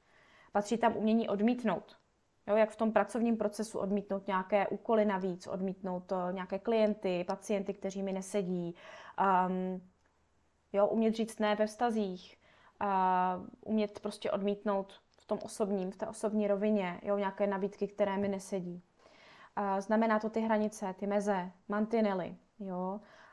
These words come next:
Pokud je nemám, tak se budu přizpůsobovat.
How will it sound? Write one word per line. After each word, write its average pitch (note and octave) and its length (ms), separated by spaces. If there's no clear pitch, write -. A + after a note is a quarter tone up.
Pokud A3 360
je G#3 100
nemám, A3 480
tak A3 120
se A#3 120
budu A3 120
přizpůsobovat. G#3+ 880